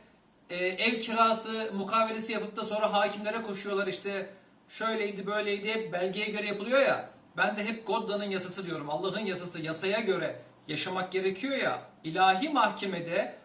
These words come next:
Allah'ın huzurunda iki kişi birbirine söz vermişse bu Allah karşısında bir sözleşme hükmündedir.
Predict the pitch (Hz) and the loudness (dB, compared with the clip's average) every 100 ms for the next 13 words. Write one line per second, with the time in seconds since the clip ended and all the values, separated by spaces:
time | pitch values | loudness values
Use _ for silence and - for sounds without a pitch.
0 | - - - 196 226 262 269 - 214 196 | -20 -2 0 2 2 2 2 -2 -6 -4
1 | 220 208 202 165 185 220 - - _ 196 | -2 -2 0 2 2 2 -8 -20 _ -10
2 | - 311 277 208 165 131 185 214 226 220 | -6 -4 -2 -2 -4 -4 -4 -2 -2 0
3 | 214 196 196 196 185 202 208 285 - - | 0 0 0 0 2 4 4 2 -2 -2
4 | 180 220 254 - - _ 196 202 294 285 | 0 0 -4 -12 -20 _ -8 0 4 4
5 | - - - _ _ _ - 175 220 302 | 0 -10 -20 _ _ _ -2 2 6 4
6 | - - 214 220 - 233 247 254 240 - | 4 2 2 4 0 -4 -2 -2 -4 -4
7 | 208 202 214 220 254 202 170 - 147 131 | -4 -2 0 -2 0 -2 -4 -8 -8 -8
8 | 120 - - | -8 -12 -16